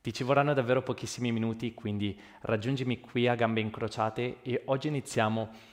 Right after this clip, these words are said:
intrecciando il braccio destro sopra il sinistro e portando le mani nella posizione della preghiera.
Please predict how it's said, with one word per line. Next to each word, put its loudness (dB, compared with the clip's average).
intrecciando -2
il 0
braccio 2
destro 2
sopra -2
il 0
sinistro -4
e -6
portando -2
le 2
mani 2
nella -2
posizione -6
della 0
preghiera. -8